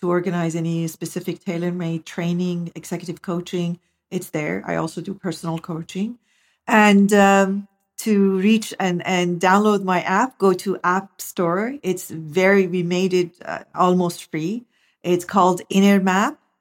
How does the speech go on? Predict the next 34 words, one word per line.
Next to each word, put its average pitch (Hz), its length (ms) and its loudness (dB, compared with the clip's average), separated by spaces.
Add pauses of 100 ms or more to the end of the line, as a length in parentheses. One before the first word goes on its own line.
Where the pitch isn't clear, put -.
and 170 160 -4
it's 180 180 -4
a 185 140 0
mindful 202 600 2
living. 196 640 2
It's 180 200 -10
not 196 280 4
a 214 60 2
meditation 196 760 -6
app. 175 240 -14 (320)
It's 190 160 -4 (120)
how 196 220 2 (100)
to 180 180 -2
live 175 560 2 (280)
mindfully, 175 640 -4
peacefully, 165 580 -8
and 160 160 -6
joyfully. 147 600 -10 (260)
And 185 160 0
download 196 440 6
that 180 220 -2
app. 185 400 0
It's 180 280 -4
ninety-nine 180 560 -2
cents 175 340 -6
a 180 40 -6
month, 180 380 -6 (460)
and 170 520 0
<laughs> - 60 -10 (400)
it's - 240 -8 (140)
hopefully 202 360 2
affordable 180 480 -4
for 196 120 -6
everybody. 160 600 -4